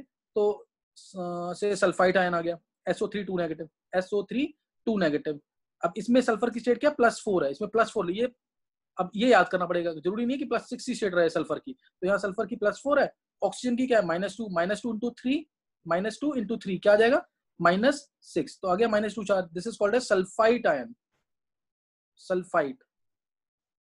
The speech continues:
ये sulphite ion है। तो sulphate, sulphide और sulphide क्या होगा? एस टू माइनस, ये sulphide ion है, आईडीई, ये sulphide ion होगा। तो ये ions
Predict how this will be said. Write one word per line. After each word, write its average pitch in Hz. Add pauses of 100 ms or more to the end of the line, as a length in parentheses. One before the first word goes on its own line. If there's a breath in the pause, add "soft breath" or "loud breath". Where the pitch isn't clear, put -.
(1040)
ये 214
sulphite 170
ion 156
है। 156 (400 soft breath)
तो 185
sulphate, 220
sulphide 202 (240)
और 170
sulphide 208
क्या 240
होगा? 247
एस 170
टू 190
माइनस, 175
ये 190
sulphide 175
ion 160
है, 156 (1600)
आईडीई, 165 (440)
ये 202
sulphide 165
ion 156
होगा। 147 (400)
तो 196
ये 208
ions 226